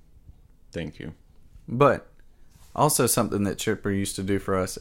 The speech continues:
Speaker 2: is we'd win the East every year with Chipper there, pretty much. And it's something that we seem to be getting back to, but at the same time, we cannot say that in our time that we've seen a Braves World Series championship.
Speaker 1: Nope.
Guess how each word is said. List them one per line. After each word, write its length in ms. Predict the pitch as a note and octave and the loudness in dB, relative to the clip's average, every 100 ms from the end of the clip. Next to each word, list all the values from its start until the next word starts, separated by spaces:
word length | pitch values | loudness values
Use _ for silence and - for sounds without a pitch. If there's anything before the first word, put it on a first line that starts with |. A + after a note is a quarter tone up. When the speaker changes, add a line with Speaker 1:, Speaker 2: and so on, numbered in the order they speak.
| - | -6
Speaker 2:
is 260 | F#2 F#2 A#2 | -6 -6 -2
we'd 200 | D#3 D3 | -2 0
win 180 | C#3+ | 0
the 140 | A2 G2+ | 2 0
East 260 | G2 - | 0 -2
every 280 | F#2 F#2 F#2 | -2 -2 -2
year 260 | F#2 - - - | -2 -6 -10 -12
with 180 | F#2+ - | -10 -8
Chipper 260 | - B1 | -10 -8
there, 160 | B1 A1 | -8 -8
pretty 220 | - F#2+ | -6 -6
much. 360 | F2 - - - - | -4 -8 -12 -20 -4
And 160 | C3 D#3 | 0 2
it's 120 | C#3 | 2
something 340 | - F3+ F#3 E3 | 2 2 2 0
that 160 | A#2 | 2
we 100 | B2+ | 0
seem 200 | - B2+ | 0 0
to 60 | A#2 | 0
be 120 | A2 | 0
getting 340 | G#2+ G#2 F#2+ | 0 0 0
back 300 | A#2 C#3+ C#3 | 2 2 0
to, 300 | - G2 F#2 - - - - | -2 -2 -2 -6 -18 -20 0
but 120 | E3 | 4
at 100 | E3 | 4
the 80 | - | 2
same 280 | - C#3+ C3 | 2 4 4
time, 420 | - A#2 G#2+ G2 - - - - - - | 2 2 2 -2 -6 -18 -20 -20 -20 -8
we 240 | A#2 F#3+ G3 | 0 0 2
cannot 460 | F3 C#3+ B2+ A2 | 0 2 2 2
say 540 | - A#2+ A2 G#2 G#2 - - - - - - | 4 6 6 4 2 -4 -14 -16 -16 -8 -2
that 100 | D#2+ | 2
in 140 | A2+ | 4
our 160 | A2 A2 | 4 4
time 380 | B2 G#2 G2 G2 | 2 2 2 2
that 100 | F#2 | 2
we've 220 | A2+ A2 | 2 0
seen 220 | A#2 G#2 | -2 -2
a 40 | F#2+ | 0
Braves 360 | G2+ G2+ F#2+ | 2 2 2
World 220 | G2+ G2 - | 0 2 2
Series 520 | A2+ G#2 G2 - - - - - | 0 2 0 -4 -12 -20 -20 -4
championship. 720 | - G#2+ - D2+ - - - - - - - - - | 2 2 0 -6 -8 -10 -10 -18 -20 -20 -20 -16 -10
Speaker 1:
Nope. 160 | A2+ | -10